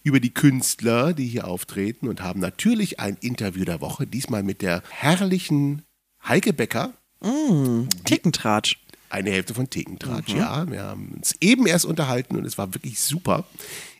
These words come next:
Speaker 1: Die wohnt ja in Dienstlaken.
Speaker 2: Ist in Niederrhein, oder?
Speaker 1: Ist Niederrhein,
Speaker 2: Ja.
Speaker 1: ja. Ist es, ist es kein Ruhrpott mehr, ne?
Speaker 2: Hm,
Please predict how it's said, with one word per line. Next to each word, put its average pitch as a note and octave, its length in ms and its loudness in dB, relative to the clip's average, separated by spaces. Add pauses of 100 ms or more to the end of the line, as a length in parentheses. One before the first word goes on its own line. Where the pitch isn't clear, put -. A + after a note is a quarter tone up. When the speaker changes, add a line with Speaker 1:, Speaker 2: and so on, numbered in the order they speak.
(140)
Speaker 1:
Die G#2 120 -2
wohnt A2+ 160 4
ja A#2 100 2
in G#2+ 140 -2
Dienstlaken. C#3+ 800 -4
Speaker 2:
Ist - 80 -8
in C3+ 80 2
Niederrhein, A2+ 500 6
oder? E3+ 180 4
Speaker 1:
Ist - 140 -2
Niederrhein, A2+ 560 2
Speaker 2:
Ja. D#3 160 6
Speaker 1:
ja. E3 400 -2
Ist - 180 -4
es, - 180 -4 (260)
ist - 160 -4
es F3 120 -8
kein - 180 -6
Ruhrpott B3+ 400 -2
mehr, D#2 180 -4
ne? A#3 280 -4 (160)
Speaker 2:
Hm, D3+ 1080 4